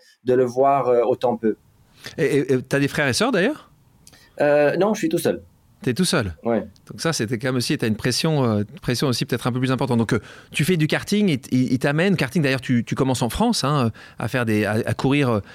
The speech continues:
Speaker 2: euh, sur le karting. Tu deviens rapidement bon, si ce n'est très bon. Et puis, euh, là, tu croises en Formule A, Formule A un autre très grand, euh, du, euh, du, du, de l'automobile, qui est donc Lewis Hamilton.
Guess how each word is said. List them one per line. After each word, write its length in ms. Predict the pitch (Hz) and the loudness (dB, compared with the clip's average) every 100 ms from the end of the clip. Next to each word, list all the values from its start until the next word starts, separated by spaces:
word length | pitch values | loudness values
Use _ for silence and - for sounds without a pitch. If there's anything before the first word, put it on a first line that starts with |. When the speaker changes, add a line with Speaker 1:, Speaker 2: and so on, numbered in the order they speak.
| - - | -12 -4
Speaker 2:
euh, 220 | 113 104 | 0 0
sur 200 | - 120 | 0 0
le 60 | |
karting. 380 | 110 113 214 226 | 0 -2 0 -2
Tu 220 | - 131 | 0 -2
deviens 320 | 110 120 135 120 | 0 0 0 0
rapidement 460 | 117 117 120 110 | -2 0 2 2
bon, 280 | 98 156 214 | 0 2 2
si 120 | - | 0
ce 40 | 123 | -2
n'est 100 | 113 | 0
très 160 | 139 | 0
bon. 200 | 131 247 - - - - - - | 0 0 -2 -16 -20 -20 -10 -4
Et 80 | 123 | -2
puis, 320 | 208 269 214 | 2 2 2
euh, 140 | 139 | 2
là, 120 | 139 202 | 2 0
tu 140 | 170 | -4
croises 480 | - 185 196 139 113 - - - | -2 -2 0 0 -2 -6 -20 -6
en 100 | 120 | -4
Formule 400 | 143 160 143 139 - | 0 2 2 2 0
A, 220 | 117 117 | -4 -4
Formule 300 | - 147 135 | -4 0 2
A 380 | 123 - 170 240 - - _ | 0 0 -2 -4 -8 -20 _
un 180 | 117 117 | -2 2
autre 160 | 160 165 | 2 0
très 240 | - 147 | -2 0
grand, 300 | 117 151 240 - - | 0 0 -2 -6 -2
euh, 220 | 117 110 | 0 0
du, 360 | 104 123 127 110 | 0 2 4 4
euh, 240 | 104 104 | 2 0
du, 380 | 101 107 107 101 | 0 2 2 2
du, 260 | 101 104 | 0 0
de 140 | 104 107 | 0 0
l'automobile, 520 | 110 123 110 185 202 | 2 2 2 2 0
qui 200 | - 117 | 0 0
est 60 | 113 | 0
donc 180 | 104 | 0
Lewis 220 | 117 123 120 | 0 0 0
Hamilton. 480 | 107 104 180 240 | 0 0 0 -2